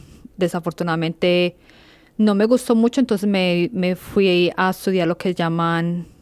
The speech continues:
dos grados en un solo año.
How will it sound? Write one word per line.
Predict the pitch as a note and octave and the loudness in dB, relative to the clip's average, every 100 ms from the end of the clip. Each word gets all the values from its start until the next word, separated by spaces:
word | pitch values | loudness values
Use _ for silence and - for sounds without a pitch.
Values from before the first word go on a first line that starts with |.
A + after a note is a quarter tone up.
| _ - | _ -20
dos | - F3 F#3+ F#3+ F#3+ | -14 0 2 2 2
grados | F#3+ G3 F#3+ G3 - | 0 2 2 2 -2
en | - E3+ | -6 -4
un | E3 | -4
solo | - F3 D#3+ | -4 -2 0
año. | D#3+ D3 - | 0 -2 -8